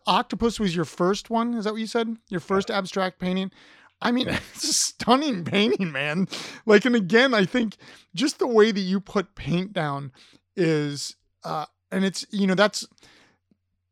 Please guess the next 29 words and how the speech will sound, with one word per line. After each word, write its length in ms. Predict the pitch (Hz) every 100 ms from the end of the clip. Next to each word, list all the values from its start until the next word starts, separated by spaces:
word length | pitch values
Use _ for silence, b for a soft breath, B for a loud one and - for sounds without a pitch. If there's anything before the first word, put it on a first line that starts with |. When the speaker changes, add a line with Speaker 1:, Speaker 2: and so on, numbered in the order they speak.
| _ _ - -
Speaker 1:
it, 120 | 196
there's 160 | 196 160
not 220 | 196 190
a, 40 |
like, 240 | 165 175 170
a 60 |
ton 280 | 156 - 190
of 120 | 208 196
color 300 | 226 220 226
in 80 |
that 200 | 226 226
one, 220 | 226 233 233
but 160 | 190
it's 140 | 196 -
still, 300 | - 254 247
like, 180 | 190 -
really 340 | 175 208 233
sophisticated 1000 | 202 - 170 - 175 - 180 165 151 139
palette. 520 | - 190 180 131 - - b b b b
And, 220 | 180 160 - _
uh, 100 | - 175
it's, 400 | 196 170 - - -
I 140 | 165
don't 100 | 185
know. 160 | 196 139 -
I 80 | 175
mean, 160 | 180
I 120 | 170 170
think 340 | 185 170 -